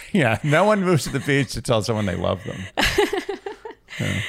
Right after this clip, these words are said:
Speaker 2: So she keeps fighting on this, saying she doesn't understand and insists they can work through this.
Speaker 1: Just as a side, this is not how you do
Speaker 2: Yeah.
Speaker 1: this.
Speaker 2: Tammy insists she's willing to fight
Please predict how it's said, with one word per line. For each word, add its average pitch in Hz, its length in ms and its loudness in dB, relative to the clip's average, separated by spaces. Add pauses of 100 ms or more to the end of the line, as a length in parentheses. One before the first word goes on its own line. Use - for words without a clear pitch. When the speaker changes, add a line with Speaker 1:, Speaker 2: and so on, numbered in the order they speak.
(100)
Speaker 2:
So 262 540 4
she 311 240 0
keeps - 380 -2
fighting 240 380 2
on 160 160 -2
this, - 220 -6
saying 233 240 -2
she 226 160 -6
doesn't 233 260 -2
understand 170 800 -6
and 180 140 -8
insists - 640 -6
they 190 120 -4
can 175 240 -4
work 185 300 0
through 185 280 -6
this. - 360 -14 (140)
Speaker 1:
Just - 280 -8
as 95 160 -6
a 98 60 -4
side, 95 520 -4 (180)
this 101 120 -4
is 107 140 -8
not 110 320 2
how 90 140 -6
you 92 160 -6
do 92 160 -6
Speaker 2:
Yeah. 170 180 -2
Speaker 1:
this. - 240 -14 (140)
Speaker 2:
Tammy 269 380 -2
insists 254 680 -4
she's - 280 -8
willing 349 440 -2
to 370 120 -6
fight 320 540 -4